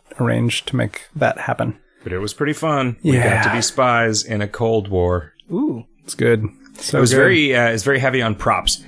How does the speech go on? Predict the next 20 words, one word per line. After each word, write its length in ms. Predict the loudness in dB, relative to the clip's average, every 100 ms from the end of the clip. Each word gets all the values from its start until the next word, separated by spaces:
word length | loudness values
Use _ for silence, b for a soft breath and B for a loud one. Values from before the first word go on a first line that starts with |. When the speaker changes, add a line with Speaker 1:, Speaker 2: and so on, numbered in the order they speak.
| B
Speaker 2:
The 100 | -4 -2
puzzles, 840 | 2 2 4 4 2 2 0 0
uh, 200 | 0 2
were 180 | 2 2
all 300 | 4 4 0 -4 -16 -10 -2 -2
pretty, 680 | 0 0 0 0 -2 -4 -8 _ _ _ -12
uh, 160 | -10
they, 240 | -8 -6 -8 -10 -2
I 80 |
guess 240 | 2 2 2
you'd 140 | 0
call 180 | 2 2
them 160 | 2 2
diegetic 300 | 4 6 6
Speaker 1:
Diegetic, 540 | 4 4 0 -4 0
yeah. 100 | 4
Speaker 2:
puzzles. 480 | 4 4 0 0 0
Yeah, 260 | 2 2
like 260 | 2 0 0
they, 260 | 2 2